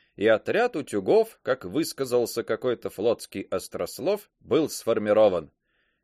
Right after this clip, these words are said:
Этим перемещения в составе броненосной эскадры не ограничились. Второй и третий отряды, башенные фрегаты и броненосные лодки были сведены в бригаду береговой обороны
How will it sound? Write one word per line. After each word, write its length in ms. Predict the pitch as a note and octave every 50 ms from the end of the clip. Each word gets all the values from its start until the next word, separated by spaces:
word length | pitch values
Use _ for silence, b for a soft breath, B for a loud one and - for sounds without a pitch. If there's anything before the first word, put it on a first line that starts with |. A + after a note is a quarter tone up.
| _ _ _ _ -
Этим 480 | A#2 D#3 G3 G3 - G#3+ G#3+ G#3+ G3+
перемещения 920 | - _ - A2+ A2 A2+ G#2+ G#2+ G#2 - - - D#3 F3+ F#3 F3 E3+ D#3+ -
в 80 | -
составе 480 | - G2+ F2+ - - A2+ C3 C3 B2+ A#2
броненосной 720 | G2+ G#2 G#2+ G2+ G2+ G2 G#2 A#2 A#2 - - G2+ G2 F#2+
эскадры 640 | - - - C#3 D#3+ E3 D3 D3 D3+ D3+ C#3+ - _ -
не 140 | F2+ G2+ A2+
ограничились. 920 | A#2 A2+ G2+ G#2+ G#2+ G#2+ G#2 A2 G#2+ G2 - G2 F2 D2+ C#2+ - - _ _ _ _ _ _ _ _ -
Второй 340 | - G2 F#2 A#2+ D#3 E3+
и 120 | E3 - B2+
третий 480 | - - A#2 C#3 D3+ C#3+ - B2 A#2+
отряды, 640 | A2 A2 G2+ - G#2+ G2 C#3 D#3 D3+ B2 G#2+ F2+ b b b b b
башенные 840 | b F2+ F2+ F2+ C3 D#3 D3+ - - D3+ C#3+ C#3 C3+ C3+ C3+ C3 B2
фрегаты 580 | - A#2 A#2+ B2+ A#2+ B2 C#3 C3+ A#2 - A2 A2
и 100 | A2+ A2+
броненосные 680 | G2 A2+ A2+ A2 A2+ A2 A#2 A#2+ G#2+ - - G2+ F#2+ F#2
лодки 520 | F#2 C3 F3+ F#3+ - - - F3+ D#3 b b b b b b b
были 300 | - A#2 F#3 A3 G#3+ G3
сведены 600 | - - B2 C#3 E3 C3+ C3 C#3 C3+ F3 G3+ F#3
в 80 | C#3 A2
бригаду 500 | G#2+ A#2 B2 A2+ G#2 D#3 F3+ D#3 D3+ C3+
береговой 580 | B2 B2+ A#2+ B2 A2+ G#2+ A2 G2+ G#2+ C3+ C#3+
обороны 720 | - - A#2+ G#2+ G2+ G2+ G2 G#2 A2+ A#2 A2 G2+ F2+ -